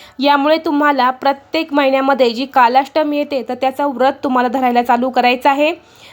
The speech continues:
यामुळे तुमचा पितृदोष हा सुद्धा दूर होईल. जर तुम्हाला ही भाकरी खाऊ घालणं शक्य नसेल तर कडू मोहरीचं तेल जे असतं तर ते तुम्हाला घ्यायचं आहे. त्यामध्ये तुम्हाला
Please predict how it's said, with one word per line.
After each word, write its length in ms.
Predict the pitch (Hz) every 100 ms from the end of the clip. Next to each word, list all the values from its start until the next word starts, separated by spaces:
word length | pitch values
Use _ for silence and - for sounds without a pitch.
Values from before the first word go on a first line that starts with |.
| -
यामुळे 520 | 277 294 285 302 320 320 320
तुमचा 340 | 285 262 294
पितृदोष 640 | 294 262 262 277 277 262 -
हा 160 | 262
सुद्धा 360 | 262 269 202 302
दूर 260 | 302 269 247
होईल. 300 | 240 233 196 _ _ _ _
जर 240 | 254 311 320 381
तुम्हाला 360 | 339 349 302
ही 200 | 294 302
भाकरी 400 | 247 269 269 269 269
खाऊ 240 | 269 285
घालणं 280 | 285 285 254
शक्य 320 | 254 262 254
नसेल 360 | 254 254 247 214 -
तर 60 | 254 -
कडू 240 | 277 285 311
मोहरीचं 500 | 311 277 254 247 262 269
तेल 220 | 262 247
जे 120 | 240
असतं 300 | 247 247 233 220
तर 60 | 233
ते 120 | 269
तुम्हाला 360 | 277 254 247 262
घ्यायचं 380 | 269 247 240 240
आहे. 240 | 233 269 - _ _ _ 277
त्यामध्ये 380 | 269 277 285 294
तुम्हाला 500 | 294 254 254 233